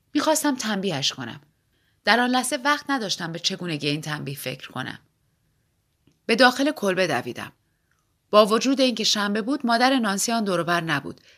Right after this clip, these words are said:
و در توری‌اش را محکم به هم کوبیدم. روی سنگریزه‌ها و بعد در خیابان سنگفرش میان ردیف‌های گلایول دویدم.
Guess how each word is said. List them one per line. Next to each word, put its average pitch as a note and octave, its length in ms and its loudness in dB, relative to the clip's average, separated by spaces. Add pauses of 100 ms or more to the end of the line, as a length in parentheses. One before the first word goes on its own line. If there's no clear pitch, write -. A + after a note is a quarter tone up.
(140)
و G3+ 80 0
در C#4 260 4
توری‌اش G#3+ 480 -2
را G3+ 60 -4
محکم G#3 460 -6
به E3 60 -4
هم C#3+ 180 -6
کوبیدم. - 420 -10 (920)
روی D4+ 240 2
سنگریزه‌ها G3 880 0 (420)
و F#3 120 4
بعد C4+ 300 8
در A3+ 160 2
خیابان G3 480 0
سنگفرش G3 720 -2
میان G#3+ 220 0
ردیف‌های G3 640 -2
گلایول D3+ 440 -2
دویدم. D3 560 -8